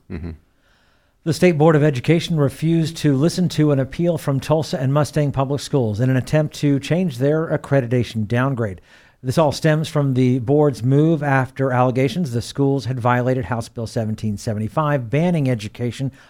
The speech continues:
Speaker 2: on race and gender issues. The move has prompted responses from Republican lawmakers from Mustang who believe institutions should be allowed due process to challenge the board's decision.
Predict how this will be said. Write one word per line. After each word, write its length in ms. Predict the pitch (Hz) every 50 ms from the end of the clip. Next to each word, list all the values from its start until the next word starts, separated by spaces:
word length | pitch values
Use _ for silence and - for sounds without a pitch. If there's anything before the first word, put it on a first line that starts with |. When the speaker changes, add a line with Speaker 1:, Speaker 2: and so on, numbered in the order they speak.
| _ -
Speaker 2:
on 180 | 147 151 139
race 300 | 123 117 110 107 - -
and 160 | - 120 117
gender 320 | 101 110 110 104 98 95 95
issues. 400 | 139 147 - - 117 92 - - _ - - - _ _ _ -
The 80 | 127
move 280 | 131 143 147 147 143 143
has 340 | 143 - - 147 147 143 -
prompted 580 | - - - 147 147 147 139 - - 151 147 143 147
responses 580 | 135 131 120 - - - 139 143 151 - 165 147
from 200 | - - 170 170
Republican 640 | 175 170 - - - - 196 196 233 - 175 151 127
lawmakers 480 | 117 117 120 120 120 113 - 127 120
from 200 | - - - 123
Mustang 460 | 120 139 175 185 - - - 139 139 135 - - - - _
who 100 | - 165
believe 320 | 151 165 160 165 160 139 147
institutions 560 | 170 175 - - - - 180 170 160 175 -
should 280 | - - 202 240 220
be 100 | 196 190
allowed 320 | 147 117 113 107 101 95 87
due 180 | 131 123 120
process 560 | 98 - - 139 156 170 - - 135 135 139 -
to 100 | - 151
challenge 400 | - - 123 113 110 123 120 -
the 80 | -
board's 340 | 117 107 110 101 98 107 -
decision. 460 | _ - 107 - 202 196 151 127 85